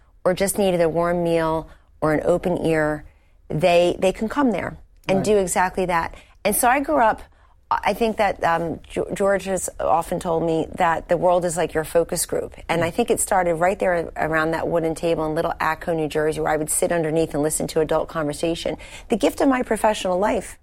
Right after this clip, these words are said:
Speaker 1: for decades, Donna, was going out literally around the country and listening to people night after night around larger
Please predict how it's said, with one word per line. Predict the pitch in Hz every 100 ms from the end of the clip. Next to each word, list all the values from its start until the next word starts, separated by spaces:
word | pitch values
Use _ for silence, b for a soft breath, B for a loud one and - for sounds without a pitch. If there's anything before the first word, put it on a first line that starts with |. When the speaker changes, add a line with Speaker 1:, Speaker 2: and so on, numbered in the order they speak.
| _ _ _ _ _
Speaker 1:
for | - 190
decades, | - - 151 143
Donna, | - 156 160 160 b b -
was | 190
going | - 196 220 208
out | 190 180 - b b b b -
literally | 220 254 269 226 208 -
around | 196 185 185 185
the |
country | - 185 175 - 151 151 -
and | 190
listening | 190 202 208 185
to | -
people | - 185 175
night | 175 180 190
after | 175 170
night | 170 165 156 - _ -
around | 170 175 175 175 - -
larger | 127 180 180